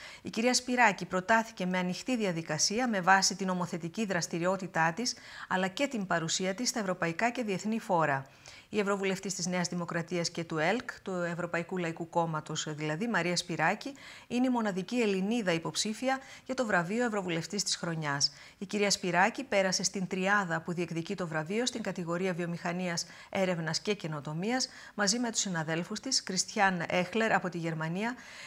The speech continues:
και Πατρίτσια Τόια από την Ιταλία. Οι υποψήφοι, φίλοι μου, επιλέγονται από το σύνολο των επτακοσίων πενήντα ένα ευρωβουλευτών με βάση τις προτάσεις που κάνουν φορείς, οργανώσεις, ε, πολιτών και ενώσεις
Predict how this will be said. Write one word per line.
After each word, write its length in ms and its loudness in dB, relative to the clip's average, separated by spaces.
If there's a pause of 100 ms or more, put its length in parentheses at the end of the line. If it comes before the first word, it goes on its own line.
και 120 -6
Πατρίτσια 600 2
Τόια 420 4
από 200 2
την 140 -4
Ιταλία. 580 -2 (840)
Οι 60 -2
υποψήφοι, 560 -2
φίλοι 260 -6
μου, 100 -2
επιλέγονται 560 2
από 180 -4
το 100 -6
σύνολο 480 -2 (280)
των 160 -6
επτακοσίων 760 -2
πενήντα 400 0
ένα 260 2
ευρωβουλευτών 800 0 (260)
με 140 0
βάση 320 8
τις 160 -6
προτάσεις 580 2
που 100 -12
κάνουν 260 2
φορείς, 580 0
οργανώσεις, 760 0
ε, 220 0
πολιτών 480 2
και 120 0
ενώσεις 560 2